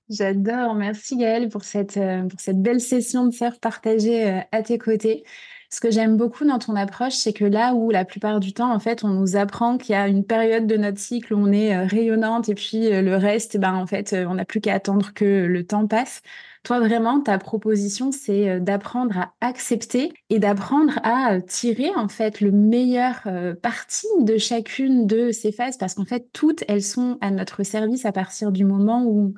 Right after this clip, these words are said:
on prend le temps de les écouter et de les vivre pleinement. Est-ce que tu peux nous partager, si on revient du point de vue des entrepreneurs ou des personnes qui, tu vois, de la gestion de projet,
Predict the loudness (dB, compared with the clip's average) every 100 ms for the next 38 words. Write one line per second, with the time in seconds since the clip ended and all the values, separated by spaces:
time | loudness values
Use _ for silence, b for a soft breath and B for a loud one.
0 | B -4 -2 -2 0 0 0 0 2 2
1 | 2 0 0 -2 -2 -6 -6 -2 0 2
2 | 2 2 0 -2 -4 -6 -8 -2 2 2
3 | 2 -4 B -8 -4 -2 -2 -2 0 0
4 | 0 0 0 -2 -2 0 0 2 2 2
5 | 2 2 0 0 0 0 2 2 2 2
6 | 2 -2 -6 -8 -2 0 2 2 0 0
7 | -2 -4 -2 -4 -2 -2 -2 -4 -8 -4
8 | -2 0 0 0 -2 -2 -2 -2 0 2
9 | 2 0